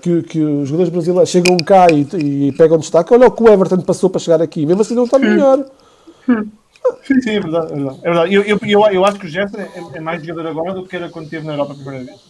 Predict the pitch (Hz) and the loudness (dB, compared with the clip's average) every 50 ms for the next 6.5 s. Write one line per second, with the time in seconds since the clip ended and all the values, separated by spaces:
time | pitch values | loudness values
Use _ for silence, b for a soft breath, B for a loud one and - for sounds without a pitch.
0 | _ _ _ _ _ _ - 160 156 147 139 127 151 202 226 208 170 143 160 143 | _ _ _ _ _ _ -18 -14 -10 -6 -2 0 2 4 4 2 2 0 0 0
1 | 165 190 208 208 180 139 117 - 101 110 113 120 120 117 151 151 170 214 - - | 2 2 2 0 -2 -4 -8 -12 -14 -12 -10 -10 -8 -4 -2 2 2 2 4 2
2 | 214 - 123 127 - 107 107 143 143 151 160 170 175 170 151 139 135 127 - 170 | 0 0 -2 -4 -4 -6 -6 -6 -4 -2 0 2 2 2 0 -2 -4 -6 -8 -6
3 | 170 170 180 185 - - 190 170 185 175 147 - 165 170 175 175 175 170 175 175 | -4 -4 -4 -4 -6 -8 -8 -6 -6 -6 -6 -6 -6 -2 -2 -2 -2 -2 -4 -8
4 | 175 160 - - - - 160 151 - 143 127 - _ _ _ _ 143 131 123 117 | -8 -10 -12 -16 -14 -14 -12 -10 -10 -10 -12 -12 _ _ _ _ -20 -20 -20 -20
5 | 117 117 117 _ _ _ _ _ _ _ _ - _ - 202 190 262 254 214 226 | -20 -20 -20 _ _ _ _ _ _ _ _ -8 _ 0 2 4 4 4 4 2
6 | 175 180 175 165 214 - 147 139 139 135 | 0 -2 0 0 -2 -2 -2 -4 -6 -6